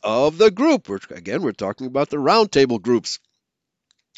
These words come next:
When you are living in a world where you cannot control your own actions, you are living in a state of controlled insanity, like Pavlov's dog. The bell rings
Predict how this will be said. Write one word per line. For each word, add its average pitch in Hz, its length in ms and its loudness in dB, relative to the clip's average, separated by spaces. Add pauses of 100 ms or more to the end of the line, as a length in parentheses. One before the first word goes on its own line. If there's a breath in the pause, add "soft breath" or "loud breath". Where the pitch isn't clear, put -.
(640 loud breath)
When 123 140 0
you 123 140 0
are 117 100 0
living 160 300 6
in 156 100 4
a 135 60 2
world 202 540 4
where 147 100 2
you 117 120 0
cannot 135 420 -2
control 165 500 2
your 131 160 4
own 180 180 4
actions, 185 640 0
you 214 140 2
are 208 120 2
living 202 340 2
in 214 100 2
a 220 80 2
state 185 280 4
of 208 140 2
controlled 196 560 2
insanity, 208 760 4
like 143 340 0 (260 soft breath)
Pavlov's 151 800 2 (320)
dog. 135 640 6 (580 soft breath)
The 131 120 4
bell 156 500 6
rings 269 840 4